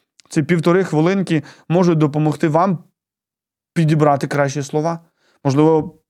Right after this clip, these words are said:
швиденько продумати, що насправді відбувається. Сфокусуватись, заакцентувати увагу на тому, що <clears throat> справді важливо. Наприклад, якщо, це якщо ви в гніві. Якщо ви опинились в спокусі,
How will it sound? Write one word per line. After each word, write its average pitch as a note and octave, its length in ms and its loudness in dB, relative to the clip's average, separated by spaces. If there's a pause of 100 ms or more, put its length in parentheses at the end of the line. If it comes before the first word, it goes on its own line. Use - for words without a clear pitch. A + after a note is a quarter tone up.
(320)
швиденько D#3+ 540 0
продумати, F3+ 560 0
що E3+ 180 -4
насправді E3 440 -4
відбувається. E3 600 -4 (360)
Сфокусуватись, D#3 800 -2
заакцентувати C#3+ 680 -4
увагу D#3 420 2 (260)
на - 120 -8
тому, F3 240 0
що D#3+ 240 0 (260)
<clears throat> C3+ 240 -2
справді D#3+ 420 0
важливо. E3 440 -2 (1040)
Наприклад, E3 340 2
якщо, E3 320 0
це E3+ 140 2
якщо E3 200 0
ви F3 120 4
в E3+ 40 2
гніві. D#3 320 0 (240)
Якщо D#3+ 240 0
ви G#3 60 4
опинились F#3+ 400 2
в - 40 -12
спокусі, F3 580 -2